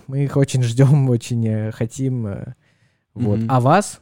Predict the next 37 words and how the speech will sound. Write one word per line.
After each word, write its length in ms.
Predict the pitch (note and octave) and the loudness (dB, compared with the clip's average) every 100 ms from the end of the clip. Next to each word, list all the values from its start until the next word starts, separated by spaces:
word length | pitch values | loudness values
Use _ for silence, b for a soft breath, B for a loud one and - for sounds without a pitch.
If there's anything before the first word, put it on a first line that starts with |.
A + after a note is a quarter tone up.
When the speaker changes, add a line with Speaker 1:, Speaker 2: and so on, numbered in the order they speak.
| _ | _
Speaker 1:
кто 180 | - A#2 | -4 -2
уже 240 | A#2 A#2+ | 0 0
нас 180 | A2+ G#2+ | 0 -2
слушает 540 | - A#2+ A#2+ - G#2 A2 | -6 -8 -6 -6 -6 -6
и 40 | |
смотрит, 520 | - A#2 D#3+ D3 A#2 | -8 -4 -4 -4 -6
мы 100 | A2+ | -4
вас 200 | A2+ - | -4 -4
очень 220 | A2 - G#2+ | -10 -8 -8
любим 300 | C#3 C#3 G#2 | -4 -2 0
и 40 | |
очень 320 | G#2 B2 - | -2 -4 -4
вам 160 | G2+ A#2 | -2 -2
благодарны. 640 | A2 A2 A2 G2+ G2 G2 G2 _ B B B | -2 0 0 0 -2 -4 -8 _ B B B
Вот, 360 | - A2 G#2+ - | -4 0 0 -2
э, 220 | A2+ G#2+ G2+ | -4 -4 -4
спасибо, 500 | - A#2+ - D3 C3 | -2 -4 -2 -2 -2
что 560 | - G#2+ A2+ A#2+ A#2 - _ _ | -2 -2 0 2 -2 -6 _ _
провели 460 | A#2 A#2+ A2+ A#2 C3 | -2 0 2 2 2
это 240 | B2 A#2+ | 2 2
время 260 | A#2+ C3 B2 | 2 2 0
сейчас 360 | - - B2 - | -4 -4 -4 -4
с 100 | A#2 | -4
нами. 320 | C3+ F#3+ E3 b b - | -2 -2 -4 b b -8
Speaker 2:
Да, 140 | A2 | -4
вот 120 | G#2+ B2 | -2 -2
такой 240 | C3 C#3+ | 0 0
разговорный 580 | A#2+ A2+ A#2+ C3 A#2+ A2 | 0 -2 0 0 -2 -6
подкаст 380 | G#2 - G2+ - | -10 -10 -14 -12
получился. 600 | G#2 - D3+ F3 - C3+ b b b b A2 | -12 -8 -8 -6 -8 -10 b b b b -4
А, 800 | A2+ A2 A2 A2 A2 A2 G#2+ G#2+ - G#2+ | 0 0 0 0 -2 -2 -4 -6 -10 -8
разговорный 580 | A2+ A2+ A#2 A#2 A2+ A2+ | -6 -2 0 0 -2 -4
параллельно 300 | A2 G#2+ G#2 | -4 -4 -6
с 100 | A2+ | -8
этим 180 | A2+ | -10
стрим 480 | A2 - C3+ F3 E3+ | -10 -6 -2 0 0
был. 320 | C#3 D3 D3 | 2 2 2